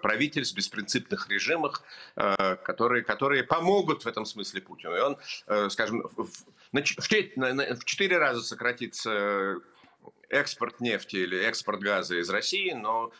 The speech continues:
в четыре раза, э, подскочат цены, и он будет по-прежнему получать, э, м, те же самые деньги на войну с Украиной.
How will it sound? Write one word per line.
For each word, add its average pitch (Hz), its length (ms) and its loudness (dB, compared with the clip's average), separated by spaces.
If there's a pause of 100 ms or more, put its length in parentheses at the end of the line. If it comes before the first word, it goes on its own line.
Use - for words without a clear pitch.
в - 60 -16
четыре 175 380 4
раза, 127 560 4 (260)
э, 98 220 -2
подскочат 123 520 0
цены, 180 260 2
и - 20 4
он 123 160 2
будет 127 180 0
по-прежнему 117 640 2
получать, 101 680 0
э, 98 180 0 (440)
м, 67 500 -2
те 127 140 2
же 117 80 0
самые 117 340 2
деньги 95 480 0 (220)
на 107 260 4
войну 98 320 2
с - 80 -6
Украиной. 78 540 -4